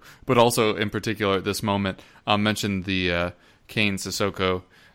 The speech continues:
and, uh, mm, I forget <laughs> who the third one was. We have lots of injuries. Oh, it's Son suspended, I think is what you were saying for that, uh,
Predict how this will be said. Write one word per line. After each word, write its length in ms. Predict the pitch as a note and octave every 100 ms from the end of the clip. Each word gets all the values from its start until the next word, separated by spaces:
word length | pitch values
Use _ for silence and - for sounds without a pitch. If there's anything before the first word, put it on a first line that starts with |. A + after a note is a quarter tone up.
| -
and, 400 | G2+ F#2+ F#2+ F#2
uh, 400 | F2+ F2 - - A2+ _ _ _ _ _ _ _ _ -
mm, 280 | G#2 F#2 - -
I 100 | G2
forget 280 | G2+ G2
<laughs> 0 |
who 100 | A#2 D3
the 160 | D3+
third 240 | D3 D3+ A#2+
one 100 | A2
was. 160 | G#2 - - - -
We 160 | B2 C#3+
have 120 | A#2+
lots 240 | A#2+ G#2
of 100 | G#2
injuries. 420 | F#2+ F2+ F2 F2 -
Oh, 180 | A2+ F#2+
it's 140 | F#2+
Son 240 | - F#2+ E2+
suspended, 480 | F2 - E2+ - -
I 40 |
think 200 | - -
is 120 | -
what 160 | - E2
you 60 | F2+
were 80 |
saying 240 | F#2 E2+ E2
for 140 | G2+
that, 220 | F2+ E2+ -
uh, 240 | E2+